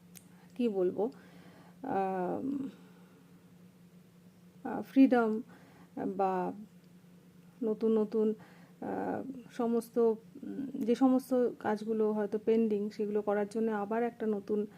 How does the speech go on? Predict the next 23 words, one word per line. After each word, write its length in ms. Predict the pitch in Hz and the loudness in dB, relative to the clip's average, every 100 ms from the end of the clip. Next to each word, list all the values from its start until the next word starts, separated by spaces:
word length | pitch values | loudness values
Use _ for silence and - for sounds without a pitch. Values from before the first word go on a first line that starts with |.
| - - - - | -20 -20 -20 -12
আহ, 60 | - | -6
আহ, 1400 | 190 185 - 269 294 - - - - - - - - 202 202 | -2 -2 -4 -6 -8 -18 -20 -20 -20 -20 -20 -16 -10 -10 -2
প্রচেষ্টা 640 | 214 220 214 - - - | -2 0 -2 -4 -8 -6
বা 140 | 202 | -6
নতুনভাবে 1120 | 202 202 208 208 208 - - - 202 214 220 240 | -6 -6 -6 -6 -6 -12 -20 -8 -2 2 2 2
শুরু 260 | - 208 | 0 -4
করা, 280 | 202 196 196 | -4 -4 -4
আহ, 760 | 240 - - - - 220 208 208 | -8 -16 -20 -18 -8 -6 -4 -6
start 340 | - 220 214 - | -4 -4 -4 -4
from 200 | 208 202 | -2 0
the 120 | 202 | 0
beginning 460 | 214 208 202 196 233 | 0 0 -2 -2 -8
সেরকমও 460 | - 226 214 214 214 | -6 -4 -2 0 0
বলতে 300 | 208 202 202 | 0 -2 -4
পারি। 280 | 196 - 269 - - - - - | -4 -6 -8 -14 -20 -20 -18 -12
আহ, 240 | - - 208 | -6 -6 0
তো 100 | 233 | 2
সেগুলো 380 | 247 220 226 220 | 2 2 2 2
অবশ্যই 480 | 202 226 - 214 | 2 0 -2 -2
আবার 280 | - 202 208 339 320 | -2 -2 -4 -6 -8
একটা 320 | 220 - 208 | -10 -6 -6
নতুন, 360 | 202 208 214 - - - - | -6 -2 -4 -4 -12 -20 -16
আহ, 320 | - - - | -10 -6 -4